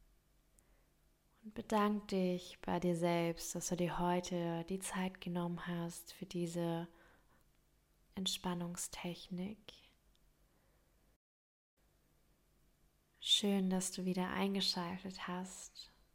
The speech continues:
Nun bist du hoffentlich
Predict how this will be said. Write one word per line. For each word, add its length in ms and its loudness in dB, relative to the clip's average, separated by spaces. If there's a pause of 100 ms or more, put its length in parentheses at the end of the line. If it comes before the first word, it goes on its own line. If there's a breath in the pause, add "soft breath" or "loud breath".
(1200)
Nun 140 -2
bist 260 -4
du 320 -4 (140)
hoffentlich 960 -8